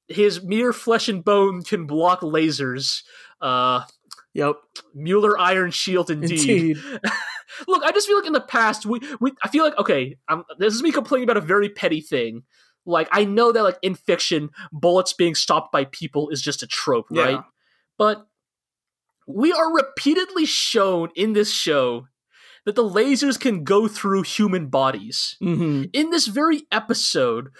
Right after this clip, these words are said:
Speaker 1: we see a laser go through somebody's chest cavity, and you see the laser exit the other end.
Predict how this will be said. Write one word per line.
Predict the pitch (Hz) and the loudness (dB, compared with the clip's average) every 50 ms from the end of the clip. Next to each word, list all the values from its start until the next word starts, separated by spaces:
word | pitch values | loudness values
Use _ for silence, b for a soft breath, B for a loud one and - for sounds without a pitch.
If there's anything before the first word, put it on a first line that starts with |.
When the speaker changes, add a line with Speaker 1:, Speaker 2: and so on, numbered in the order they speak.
| B B B B | B B B B
Speaker 1:
we | 175 220 233 | 0 0 0
see | 214 - 294 302 | 2 2 2 2
a | 269 | 2
laser | 233 190 208 214 240 226 190 226 208 | 2 2 2 2 2 0 0 -2 -2
go | 160 135 185 202 226 | 0 0 2 2 0
through | 214 - 220 214 208 | 0 -2 -4 -4 -2
somebody's | - - 233 214 185 220 208 202 175 - | 0 -2 -2 -2 0 -2 -2 -2 -4 -6
chest | - - - - 196 196 - - - | -8 -6 -4 -4 -4 -4 -4 -6 -6
cavity, | - 160 135 135 131 131 123 123 123 117 123 - _ _ _ _ _ _ _ _ _ _ _ _ _ | -4 -2 -2 -2 -4 -4 -6 -4 -6 -6 -8 -12 _ _ _ _ _ _ _ _ _ _ _ _ _
and | - 170 196 202 190 | -2 0 0 0 0
you | 208 202 | 0 0
see | - - - - 247 254 | 0 0 0 0 0 0
the | 254 226 240 | 2 2 0
laser | 214 185 196 208 220 196 170 190 180 - - | 2 2 0 0 0 0 -2 -4 -6 -6 -4
exit | - 190 185 160 147 - 196 202 | -2 -2 -2 -2 -2 -4 -4 -4
the | - 175 175 | -4 -4 -2
other | - 165 156 151 143 135 - | -2 0 0 0 0 -2 -2
end. | 151 147 135 123 117 113 117 123 - | 0 0 0 0 -2 -6 -10 -16 -20